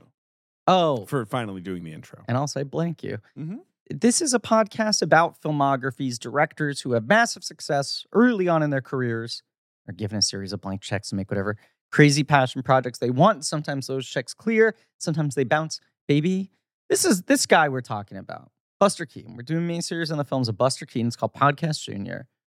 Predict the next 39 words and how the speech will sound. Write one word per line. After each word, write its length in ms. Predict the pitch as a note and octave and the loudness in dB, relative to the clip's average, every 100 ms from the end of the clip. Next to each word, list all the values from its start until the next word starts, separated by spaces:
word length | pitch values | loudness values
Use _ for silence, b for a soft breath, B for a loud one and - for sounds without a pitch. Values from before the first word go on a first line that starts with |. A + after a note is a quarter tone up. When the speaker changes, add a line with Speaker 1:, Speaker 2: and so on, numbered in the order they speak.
| _ _ _ _ - | _ _ _ _ 4
Speaker 1:
This 160 | C4+ | 6
is 140 | G3 C3+ | 6 0
a 60 | |
true 580 | G#2 - - E3+ D3 C3 | -2 -6 0 2 4 2
blank 360 | A#2 B2+ A#2+ G#2+ | 2 4 4 4
check 340 | - G#2 _ | 4 4 _
career. 400 | - E2+ B1+ B1+ - | -10 -8 -8 -4 4
This 200 | F#3+ - | 4 6
was 560 | D3 B2 B2+ C3 - _ _ _ _ _ _ _ _ - | 4 4 2 0 -2 _ _ _ _ _ _ _ _ -2
a 80 | C#3+ | -2
ten 260 | - F3 F3 | 2 2 4
film 340 | G3 E3+ D3+ | 2 2 0
run 400 | C3 B2 B2 C3 | 0 0 0 -6
where 120 | B2+ A#2 | -4 -4
he 200 | C3 A2 | -4 -4
just 220 | A2 - | -4 0
had 200 | C3+ C#3+ | 2 2
a 40 | |
guy 340 | C#3 C3+ B2+ B2+ | 2 0 0 2
independently 580 | B2+ C3+ C#3+ B2 F2+ G#2+ | 4 4 2 2 -2 0
go, 260 | A2+ A2+ | 2 2
"Here's 240 | D3+ G#3+ A#3 | 2 2 6
your 80 | G3 | 8
money, 160 | B2 | 8
make 200 | A2 A2 | 6 2
your 100 | - | -4
movie." 300 | - - - - | -12 -14 -18 -14
Speaker 2:
Right. 160 | F#2+ - _ _ _ _ _ - | -16 -16 _ _ _ _ _ 2
Speaker 1:
Do 140 | D#3 | 6
another 260 | E3 G#2+ - | 6 2 -2
one. 180 | - B2 _ | -16 -20 _
Speaker 2:
This 200 | A#2+ A#2 | -10 -6
one's 160 | C3 A#2+ | -6 -2
a 40 | |
Western? 420 | C3 C#3 - F#3 D3+ | 0 0 0 -2 -2
Cool. 320 | A#2+ G2 - _ | -4 -4 -8 _
Speaker 1:
Yeah. 180 | A#2+ G#2 - _ _ - | 0 0 0 _ _ -8
Speaker 2:
Sure. 240 | - G2 _ _ - | -4 -4 _ _ 2
Speaker 1:
Right. 180 | A2 | 2